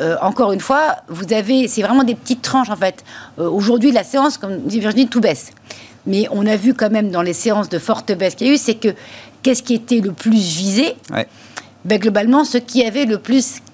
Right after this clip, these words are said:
Speaker 1: cartonné à la hausse ces six, voire dix-huit derniers mois, euh, parce qu'on rentre déjà dans une phase où, en fait, il y a des titres qui ont rebondi depuis, depuis mars, euh, hein.
Speaker 2: Bien sûr.
Speaker 1: Et, et notamment des, des small mid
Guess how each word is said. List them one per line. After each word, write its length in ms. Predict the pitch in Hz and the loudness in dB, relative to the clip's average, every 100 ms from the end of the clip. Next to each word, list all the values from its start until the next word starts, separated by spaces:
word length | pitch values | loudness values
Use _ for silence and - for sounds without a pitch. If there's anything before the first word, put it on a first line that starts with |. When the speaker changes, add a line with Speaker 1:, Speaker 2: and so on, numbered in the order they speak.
| - | -4
Speaker 1:
cartonné 600 | 240 - 247 226 220 202 - | -4 -4 -2 2 2 0 -2
à 100 | 190 | -2
la 220 | 190 226 | -2 0
hausse 180 | 294 320 | 0 0
ces 300 | - - 233 | -4 -2 -2
six, 580 | - - 269 - - - | 0 2 2 2 -6 -10
voire 380 | 170 214 214 180 | -4 0 0 -2
dix-huit 560 | 165 202 208 185 220 | -8 -4 -2 -2 -2
derniers 400 | 175 196 175 170 | 0 -2 -2 -2
mois, 260 | 190 262 359 - - - - - - | 0 2 0 -6 -20 -20 -20 -18 -6
euh, 580 | 208 196 190 185 175 175 - - | 0 0 0 -2 -4 -4 -6 -6
parce 140 | 160 | -4
qu'on 100 | 202 | -4
rentre 200 | 170 180 | -4 -2
déjà 260 | 185 196 190 | 0 0 -2
dans 80 | |
une 160 | 170 170 | -4 -4
phase 280 | - 220 185 | -2 -2 -2
où, 40 | |
en 60 | 160 | -4
fait, 160 | 202 214 | -6 -4
il 20 | 156 | -2
y 40 | |
a 20 | |
des 80 | 151 | -2
titres 180 | 147 - | -2 -6
qui 140 | - | -4
ont 100 | 151 | -4
rebondi 340 | 143 143 196 202 | -2 -2 -2 -2
depuis, 360 | 143 - 151 | -4 -2 -2
depuis 240 | 131 135 151 | -2 -2 0
mars, 320 | 170 - - | -2 -4 -6
euh, 140 | 151 151 - - | -6 -8 -14 -8
hein. 100 | - 135 | -4 0
Speaker 2:
Bien 80 | |
sûr. 220 | 147 285 285 - - - | 0 0 -2 -4 -14 -2
Speaker 1:
Et, 300 | 220 226 226 254 | 2 2 0 2
et 120 | 240 | 4
notamment 760 | 254 262 262 247 262 339 330 - - - - | 4 2 0 2 4 2 0 -6 -20 -20 -14
des, 600 | 160 202 196 180 170 151 | -4 0 2 2 2 0
des 180 | 156 208 | 0 -2
small 340 | - 226 233 | 2 4 4
mid 320 | 208 233 294 | 4 4 4